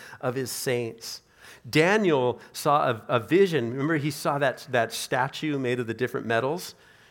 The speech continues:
and it represents the kingdoms of men, human government. And then he saw a stone, and this stone hits this statue in its feet,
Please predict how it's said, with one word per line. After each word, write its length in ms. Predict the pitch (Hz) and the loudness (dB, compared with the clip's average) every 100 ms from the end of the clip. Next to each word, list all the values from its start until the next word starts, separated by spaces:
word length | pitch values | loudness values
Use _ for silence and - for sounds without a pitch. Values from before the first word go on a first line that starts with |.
| _ - | _ -8
and 100 | 113 | -6
it 80 | 117 | -4
represents 560 | 123 131 151 139 139 - | -2 -2 -2 -2 -4 -4
the 80 | |
kingdoms 480 | 135 143 131 131 123 | -4 -2 -2 -2 -4
of 180 | 131 113 | -6 -4
men, 440 | 120 117 104 78 - _ _ _ | -4 -2 -4 -8 -20 _ _ _
human 760 | - - 156 165 170 165 170 151 | -12 0 4 4 2 2 2 0
government. 720 | 143 139 131 113 98 - - _ - - - | 2 2 0 -2 -6 -10 -20 _ -20 -20 -8
And 140 | 120 123 | -4 2
then 140 | 139 | 2
he 140 | 135 147 | 2 -2
saw 360 | - 147 135 | 0 0 0
a 60 | 110 | -4
stone, 1000 | - - - 214 262 170 92 123 202 208 - - - - | -6 -8 -6 -4 -2 -2 -2 -2 -4 -6 -18 -20 -20 -4
and 160 | 131 123 | -2 -2
this 140 | 123 | -2
stone 640 | - - - 190 214 160 127 - - | -4 -6 -2 0 2 2 0 -4 0
hits 260 | 226 240 - | 0 0 -4
this 200 | 160 143 | -6 -6
statue 580 | - 175 165 202 160 135 | -4 -2 -2 -2 -4 -2
in 100 | 120 | -2
its 180 | 117 | -6
feet, 580 | - - 202 123 147 - | -12 -8 -6 -4 -6 -12